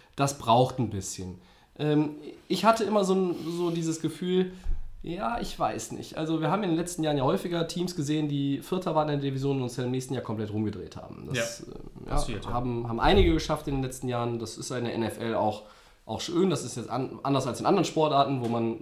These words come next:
Speaker 1: wo das halt vielleicht auch ein bisschen länger dauert. Das kann in der N F L einfach in einem Jahr passieren. So,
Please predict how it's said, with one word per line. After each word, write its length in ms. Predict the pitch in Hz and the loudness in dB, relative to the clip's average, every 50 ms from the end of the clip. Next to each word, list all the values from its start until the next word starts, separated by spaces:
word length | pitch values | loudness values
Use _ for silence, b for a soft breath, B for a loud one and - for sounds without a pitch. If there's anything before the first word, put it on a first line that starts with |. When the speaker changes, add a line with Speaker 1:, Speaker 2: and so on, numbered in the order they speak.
| - - | -10 -10
Speaker 1:
wo 80 | 120 117 | -8 -6
das 160 | 113 - - | -6 -4 -4
halt 120 | 117 110 | -6 -6
vielleicht 280 | - - 156 139 127 - | -6 -6 -8 -8 -6 -8
auch 80 | 110 | -8
ein 80 | 107 107 | -8 -6
bisschen 200 | 110 104 - 110 | -6 -4 -2 2
länger 200 | 127 165 185 156 | 4 6 6 6
dauert. 280 | 147 143 139 135 131 135 | 4 4 2 2 0 -2
Das 120 | 127 - | -6 -6
kann 160 | - 131 123 | -8 -6 -4
in 80 | 113 110 | -4 -4
der 80 | 110 | -2
N 60 | 107 113 | -2 -2
F 160 | 110 - - | -4 -6 -4
L 160 | - 131 135 | -4 -4 -2
einfach 320 | - 107 117 - - - 107 | -2 -2 -2 -4 -6 -8 -8
in 100 | 98 - | -6 0
einem 280 | 131 143 160 156 139 | 4 6 6 6 6
Jahr 120 | 120 117 113 | 4 4 0
passieren. 380 | - 117 110 - - - - - - B B B B B B B B B B B B B B B B B B B B B B B B B B _ _ _ | 0 -4 -8 2 4 6 6 6 4 B B B B B B B B B B B B B B B B B B B B B B B B B B _ _ _
So, 240 | - 110 - - | -4 -4 -4 -4